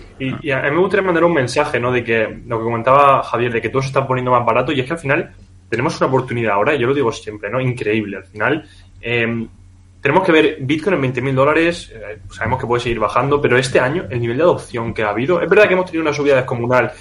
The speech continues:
desde que cayó el covid a niveles de tres mil ochocientos, cuatro mil hasta sesenta mil,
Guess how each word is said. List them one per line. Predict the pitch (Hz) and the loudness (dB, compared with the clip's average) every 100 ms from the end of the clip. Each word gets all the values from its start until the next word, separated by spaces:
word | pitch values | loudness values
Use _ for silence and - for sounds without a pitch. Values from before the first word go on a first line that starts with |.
| - - | -16 -2
desde | 123 120 | 0 2
que | 117 | 2
cayó | 117 131 | 2 2
el | 139 | 2
covid | 135 127 | 2 2
a | 120 | 2
niveles | 120 120 | 0 0
de | 120 | -2
tres | 110 | -2
mil | 110 127 | -2 -4
ochocientos, | 123 110 113 110 | -4 -8 -6 -4
cuatro | 107 107 | -4 -4
mil | 110 110 | -4 -4
hasta | - | -6
sesenta | 110 113 107 107 | -8 -8 -6 -2
mil, | 147 226 | -2 -2